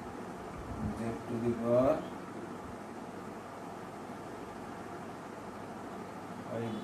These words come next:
by, ও, এটা হলো, ভুল হলো, five by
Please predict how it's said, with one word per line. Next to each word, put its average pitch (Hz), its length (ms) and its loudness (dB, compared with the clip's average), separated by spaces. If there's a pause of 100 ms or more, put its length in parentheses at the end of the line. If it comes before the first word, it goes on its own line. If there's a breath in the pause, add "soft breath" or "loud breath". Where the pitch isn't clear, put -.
(120)
by, 110 360 8 (1300)
ও, 110 40 0 (240)
এটা 110 240 2
হলো, 113 160 4 (140)
ভুল - 240 2
হলো, 95 160 2 (140)
five 110 220 6 (100)
by 113 140 10